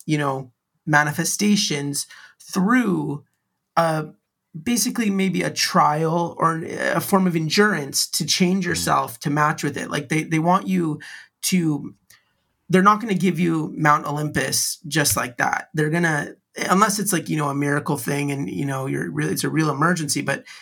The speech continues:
Speaker 1: when you're really working with angels, they're really challenging you to, to change yourself so you can become angelic and vibrate to the manifestations. You, you become, you wanna create your supernal qualities. So what are angels? You know,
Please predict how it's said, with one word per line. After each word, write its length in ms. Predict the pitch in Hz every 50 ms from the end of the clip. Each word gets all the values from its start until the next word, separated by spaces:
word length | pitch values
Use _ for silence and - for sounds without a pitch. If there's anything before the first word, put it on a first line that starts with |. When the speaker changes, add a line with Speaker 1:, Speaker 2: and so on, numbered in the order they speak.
| - - -
Speaker 1:
when 100 | 165 165
you're 100 | 165 165
really 220 | 175 208 214 226 202
working 320 | 170 170 170 165 180 156
with 140 | 151 151 -
angels, 440 | 151 156 151 151 151 143 123 - -
they're 180 | - 143 135 131
really 320 | 127 147 160 165 165 160
challenging 640 | 156 - - 151 143 147 156 160 156 143 135 139 147
you 340 | 156 - - - 135 151 - -
to, 100 | - 143
to 160 | 131 - 139
change 440 | 131 - - 165 160 165 160 156 147
yourself 320 | 147 139 - 139 135 135 -
so 140 | - - 143
you 160 | 139 156 156
can 200 | - 143 135 127
become 460 | 139 135 - - - - 175 185 175
angelic 500 | 147 143 139 - 151 147 139 139 135 - - - - - _ -
and 120 | 160 147
vibrate 640 | 135 147 147 160 165 151 147 143 139 151 - - _ _ _ -
to 120 | - 160
the 220 | 147 151 135 143 - -
manifestations. 840 | 151 147 147 147 135 - 139 131 - - 156 156 156 - 143 139 151
You, 120 | 147 -
you 120 | - 165 147
become, 480 | 139 - - 160 165 156 143 139 127 - - - - - - _ -
you 80 | 160
wanna 300 | 165 165 165 160 151 147
create 340 | 156 - - - 151 156 156
your 100 | 156 156
supernal 500 | - - 156 147 - - 160 151 147 143
qualities. 560 | - - 156 151 156 156 151 143 147 - -
So 240 | - 175 165 160 156 - - - - - - - -
what 120 | 220 233
are 160 | 254 233 -
angels? 560 | 196 202 208 190 160 185 175 170 170 156 -
You 80 | 170 160
know, 420 | 165 165 165 160 160 156 156 156